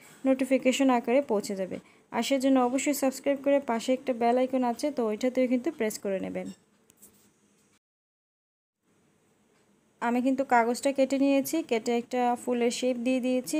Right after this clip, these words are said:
এখন হচ্ছে একটা পেন্সিলের সাহায্যে কাগজটাকে রেখে এভাবে আমি ডিজাইনটা এঁকে নিচ্ছি একটা ছোট একটা কাপড়ের টুকরোতে।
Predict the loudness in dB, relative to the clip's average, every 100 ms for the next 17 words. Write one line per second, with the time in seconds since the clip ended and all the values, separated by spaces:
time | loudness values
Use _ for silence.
0 | -2 -4 -6 -2 -2 -2 -4 -4 -4 -6
1 | _ _ _ _ _ _ _ _ _ _
2 | _ _ _ -6 -4 0 0 0 0 2
3 | 2 2 2 0 2 2 0 -2 -4 -2
4 | 0 0 0 0 0 -2 0 2 4 2
5 | -2 -6 -8 _ _ _ -4 -2 0 0
6 | 0 0 0 -2 -2 -2 0 0 -2 -4
7 | -2 -4 -4 0 2 0 0 -2 0 -4
8 | -4 -8 -8 -10